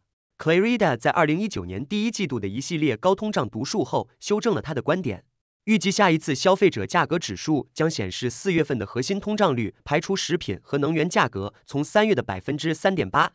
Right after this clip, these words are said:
降至百分之三点六，显示出一定程度的改善。这三个故事从不同的角度展示了金融市场的复杂性和不确定性。无论是青森银行寻求资本支持以应对亏损，Arch Eagles Capital Management 的审判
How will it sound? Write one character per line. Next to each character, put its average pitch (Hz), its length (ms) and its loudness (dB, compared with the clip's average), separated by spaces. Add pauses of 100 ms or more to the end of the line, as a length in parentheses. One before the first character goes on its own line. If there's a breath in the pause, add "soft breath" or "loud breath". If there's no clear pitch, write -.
降 139 180 0
至 123 120 -4
百 90 160 -6
分 139 160 -4
之 160 120 -4
三 196 220 0
点 104 160 0
六， 151 260 2
显 107 220 -2
示 135 140 -4
出 185 160 0
一 139 120 -4
定 214 140 0
程 117 220 -6
度 196 100 -2
的 135 80 0
改 92 160 -8
善。 104 240 -4 (480)
这 214 140 4
三 233 180 4
个 190 80 6
故 160 160 2
事 104 380 -4
从 185 180 -2
不 247 100 -2
同 127 200 -6
的 190 80 0
角 92 200 -4
度 143 320 -2
展 98 200 -4
示 165 160 -4
了 120 80 0
金 190 240 -2
融 156 120 0
市 185 160 -2
场 92 200 -10
的 95 40 -10
复 160 200 -6
杂 135 160 -6
性 165 340 -2
和 - 140 -6
不 147 120 -4
确 208 200 0
定 170 160 -2
性。 104 180 -4 (380)
无 160 100 4
论 208 160 8
是 139 140 0
青 214 240 -2
森 208 160 2
银 160 120 2
行 107 280 -6 (100)
寻 160 220 0
求 185 120 0
资 - 160 -4
本 87 200 -4
支 170 160 -6
持 127 320 -6 (100)
以 117 120 -6
应 175 160 4
对 143 120 4
亏 226 220 -2
损， 87 200 -6 (200)
Arch 180 340 0
Eagles 160 220 2
Capital 165 520 -2
Management 165 480 0
的 110 100 -6
审 87 200 -8
判 131 300 -2